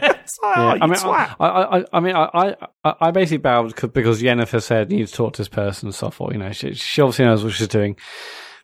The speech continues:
Speaker 2: But, um, anyway, uh, I'm enjoying
Speaker 1: She
Speaker 2: it
Speaker 1: knew
Speaker 2: so
Speaker 1: what
Speaker 2: far.
Speaker 1: she was doing on that <laughs>
Speaker 2: What's that?
Speaker 1: unicorn or whatever it was, did she?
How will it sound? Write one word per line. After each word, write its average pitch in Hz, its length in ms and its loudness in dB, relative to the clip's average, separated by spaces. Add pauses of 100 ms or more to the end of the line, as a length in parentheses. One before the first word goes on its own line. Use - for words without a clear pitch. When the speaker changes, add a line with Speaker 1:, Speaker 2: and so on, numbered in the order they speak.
Speaker 2:
But, 147 180 -2
um, 139 440 0
anyway, 151 400 0
uh, 131 340 0
I'm 151 100 0
enjoying 147 220 0
Speaker 1:
She 127 40 0
Speaker 2:
it 131 40 -2
Speaker 1:
knew 135 140 -2
Speaker 2:
so - 20 2
Speaker 1:
what 156 80 2
Speaker 2:
far. 123 80 4
Speaker 1:
she 160 60 4
was 151 100 -2
doing 165 240 2
on 160 120 2
that 165 220 0 (180)
<laughs> - 200 -20
Speaker 2:
What's 214 180 2
that? - 140 0
Speaker 1:
unicorn 151 580 2
or - 80 0
whatever - 280 -2
it - 80 -2
was, 190 240 0
did 214 120 -2
she? 170 180 -4